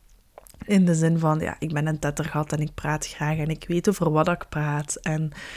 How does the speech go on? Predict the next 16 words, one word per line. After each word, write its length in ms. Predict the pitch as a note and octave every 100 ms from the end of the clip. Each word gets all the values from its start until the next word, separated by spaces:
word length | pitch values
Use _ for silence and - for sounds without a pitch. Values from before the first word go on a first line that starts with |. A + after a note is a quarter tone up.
| - -
ik 160 | - -
vind 160 | D3+
dat 140 | C#3+ C#3+
zalig 340 | D#3+ F3 G#3
om 80 | F#3
dat 120 | E3
de 100 | D#3
wereld 360 | D#3 E3 E3+ -
in 60 |
te 100 | -
sturen. 440 | - - D#3+ D#3+ E3+ - - -
Maar 100 | D#3+
meestal 280 | D#3 D#3+ D#3+
ben 160 | D#3 D#3
ik 260 | D3 D3+
hetgeen 460 | E3 D3+ - D3+